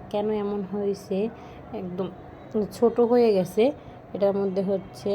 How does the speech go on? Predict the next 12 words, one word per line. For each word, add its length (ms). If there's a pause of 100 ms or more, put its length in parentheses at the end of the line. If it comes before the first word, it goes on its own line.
আমি 300
এখানে 400
মিষ্টি 400
কুমড়া 380
চিংড়ি 340
মাছ 220
দিয়ে 160
রান্না 300
করতেছিলাম, 800 (1200)
আর 180
চিংড়ি 340
মাছ 180